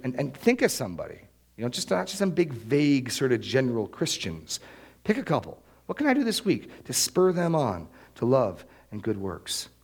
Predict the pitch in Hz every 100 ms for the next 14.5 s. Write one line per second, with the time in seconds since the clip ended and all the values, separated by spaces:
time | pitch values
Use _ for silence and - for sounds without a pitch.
0 | _ _ 104 131 143 139 123 139 - 139
1 | 139 120 123 127 120 95 80 76 78 90
2 | 98 98 92 98 92 87 - 120 117 135
3 | 123 110 - 127 131 127 117 110 107 98
4 | 98 120 131 - - 101 110 127 135 131
5 | 117 107 110 107 - 117 107 110 104 98
6 | 92 95 90 87 92 78 69 - _ _
7 | _ 104 127 - 139 147 - 117 104 127
8 | 127 92 87 - - - - 110 95 -
9 | 107 92 90 - 80 78 82 135 - 110
10 | 120 117 104 95 - - 101 95 - 92
11 | 90 85 73 - 123 131 156 151 - 104
12 | 90 - 87 82 - - - 98 101 87
13 | 104 113 110 - - - - - - 98
14 | 90 90 80 - -